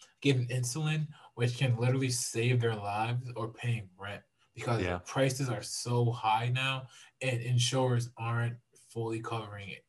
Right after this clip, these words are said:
Speaker 1: insulin. And since, because in America, you know,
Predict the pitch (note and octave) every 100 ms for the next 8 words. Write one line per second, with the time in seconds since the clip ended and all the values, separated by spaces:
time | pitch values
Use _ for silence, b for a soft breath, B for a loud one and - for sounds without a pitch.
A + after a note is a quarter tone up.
0 | A#2 A#2 - G#2 G2 - B B _ D3
1 | C3 A#2+ A2+ B B - - B2+ C3+ B2
2 | C#3 C3+ A#2+ B2 B2+ A#2 A#2 C#3+ D3 -
3 | A2 G#2+ - b b b A#2+ A#2 G2+